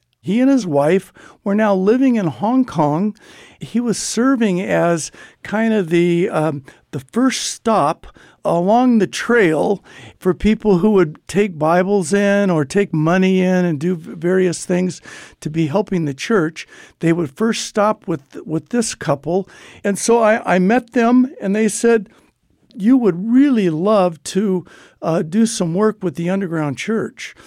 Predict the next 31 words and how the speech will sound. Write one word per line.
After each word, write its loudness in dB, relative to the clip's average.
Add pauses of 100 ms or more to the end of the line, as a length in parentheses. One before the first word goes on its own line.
(260)
They 0
introduced 0
me 2
to -2
some -4
people, -4 (340)
and 0
then 2
I 2
began 0
to 0
meet, -2
um, 0 (300)
and -2
made 4
a, -2
a -2
really 2
good 0
friend 0
who -2
had -4
been -2
living, 0 (120)
uh, -2
in -2
China -4
for -6
quite -2
some -4
time. -4